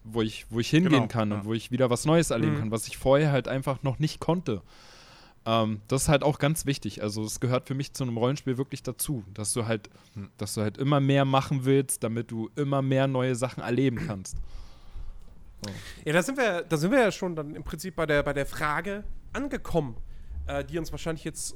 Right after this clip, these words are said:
Speaker 3: heute ein bisschen länger, äh, beschäftigen wird. Ähm, was ist eigentlich ein Rollenspiel? Weil ich hatte es halt, ich hatte es eingangs schon erwähnt. Ähm, also, wie gesagt, das einfachste Beispiel ist halt wirklich Ego-Shooter. Ego-Shooter,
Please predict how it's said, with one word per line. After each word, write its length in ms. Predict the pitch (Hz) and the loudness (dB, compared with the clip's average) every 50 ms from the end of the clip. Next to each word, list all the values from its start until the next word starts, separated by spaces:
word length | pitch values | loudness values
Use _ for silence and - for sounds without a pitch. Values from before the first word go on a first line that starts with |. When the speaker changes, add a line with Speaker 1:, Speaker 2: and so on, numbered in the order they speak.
| - 135 | -8 -4
Speaker 3:
heute 340 | 127 147 160 160 160 156 151 | 0 0 0 0 0 -2 -2
ein 100 | 147 147 | -4 -6
bisschen 220 | - - - 147 | -8 -8 -6 -4
länger, 340 | 143 175 214 190 147 - - - | -2 -2 0 0 -2 -2 -4 -8
äh, 80 | - - - - | -10 -12 -10 -8
beschäftigen 560 | - - - 143 - - 131 113 117 117 110 | -8 -8 -8 -8 -10 -10 -10 -10 -10 -10 -10
wird. 260 | 117 113 117 151 - - - - - - - - - - - - | -8 -6 -6 -6 -6 -8 -14 -20 -18 -16 -14 -14 -14 -10 -4 0
Ähm, 240 | 147 139 135 131 135 - - - - - - - - - - - - _ _ - - - - | 2 2 2 2 -2 -8 -16 -20 -20 -20 -20 -20 -20 -20 -20 -20 -20 _ _ -20 -20 -20 -18
was 340 | - 147 131 185 233 262 - | -10 4 8 8 8 8 6
ist 260 | 370 403 - - - - | 2 0 0 0 2 2
eigentlich 520 | 160 160 151 151 156 143 143 143 131 - | 4 4 4 4 2 0 0 0 0 0
ein 120 | 127 135 131 | -2 0 2
Rollenspiel? 680 | 123 127 123 117 113 110 - - - - - - - - - - - - - - - - - - - - - - | 2 4 2 2 0 -2 -6 -10 -12 -14 -14 -16 -18 -18 -20 -20 -20 -20 -20 -20 -20 -20 -20 -20 -20 -10 2 8
Weil 400 | 160 170 170 165 165 175 180 - - | 10 12 12 12 12 8 6 2 0
ich 140 | 175 143 208 | 2 6 6
hatte 100 | 269 302 | 6 6
es 100 | 233 254 | 6 6
halt, 160 | 254 240 - | 4 4 4
ich 120 | - 156 208 | 2 2 2
hatte 80 | 233 254 | 2 2
es 80 | 226 | 0
eingangs 400 | - 202 233 240 240 226 208 - | -4 -4 -4 -4 -4 -4 -6 -6
schon 180 | - - 220 208 | -8 -8 -6 -4
erwähnt. 400 | 180 175 220 254 175 113 - - - - - - - - - - | -4 -4 -4 -4 -4 -6 -8 -14 -20 -20 -20 -20 -20 -20 -8 -2
Ähm, 300 | - 151 151 147 151 160 - - - _ _ _ - - - - - _ _ _ _ - - - - - - _ - - | 2 4 4 4 2 -2 -12 -16 -20 _ _ _ -20 -20 -20 -20 -20 _ _ _ _ -20 -20 -20 -20 -20 -20 _ -14 -10
also, 160 | - 143 160 - - | -8 -8 -8 -10 -10
wie 60 | - | -8
gesagt, 280 | 135 147 123 123 - - | -8 -6 -6 -6 -8 -6
das 80 | - | 2
einfachste 400 | 139 156 202 190 202 151 - - | 4 6 6 6 4 2 0 0
Beispiel 300 | - 165 156 147 - - | 2 2 0 0 0 -4
ist 100 | 160 - | -4 -2
halt 120 | 143 123 113 | -2 -2 -2
wirklich 340 | 135 127 - 135 120 - - - - | -4 -4 -2 -4 -4 -4 -8 -16 -12
Ego-Shooter. 600 | - 139 - 135 131 - - 123 113 - 113 98 - - - - - - - - - - - - - - - | -10 -6 -4 -2 -4 -4 -6 -10 -8 -6 -4 -4 -4 -4 -6 -8 -8 -10 -12 -14 -14 -14 -16 -18 -12 -2 2
Ego-Shooter, 680 | 254 254 277 277 233 - - 220 226 240 233 233 190 | 4 6 6 6 6 4 0 2 4 6 6 6 6